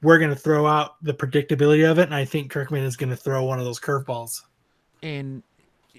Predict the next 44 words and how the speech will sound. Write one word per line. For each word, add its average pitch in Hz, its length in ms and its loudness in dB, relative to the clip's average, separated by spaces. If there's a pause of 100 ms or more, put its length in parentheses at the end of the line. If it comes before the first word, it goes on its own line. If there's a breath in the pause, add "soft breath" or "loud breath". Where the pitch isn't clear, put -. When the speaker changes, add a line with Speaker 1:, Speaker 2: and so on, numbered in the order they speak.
(160)
Speaker 2:
just, - 340 -10 (580)
you 180 140 -6
know, 139 300 -6 (140)
we 190 400 -8
unfortunately 156 540 -8
are 139 80 -10
not 131 220 -8
in 127 80 -8
a 117 60 -10
situation 117 600 -14
yet 113 320 -12 (480)
where 127 160 -16
we're 113 160 -16
making, 113 560 -14
we're 117 140 -12
turning 123 280 -12
a 98 60 -16
profit 123 540 -12
from 104 180 -14
this 101 160 -16
show, 92 380 -16 (720)
but 127 240 -6 (500)
t-, - 200 -20
this 156 360 -8
is 170 100 -12
also, 156 560 -8
y-, 151 60 -20 (160)
he's 180 120 -12
gotta 175 160 -12
understand, 151 440 -12 (400)
like 147 80 -14
we 156 80 -10
talked 160 200 -8
about 151 140 -10
before, 147 260 -10
we 123 200 -10
live 170 180 -8
in 156 80 -6
an 127 100 -8
age 147 220 -12
where 127 120 -10
the 123 120 -12
internet 139 320 -10
is, 113 120 -14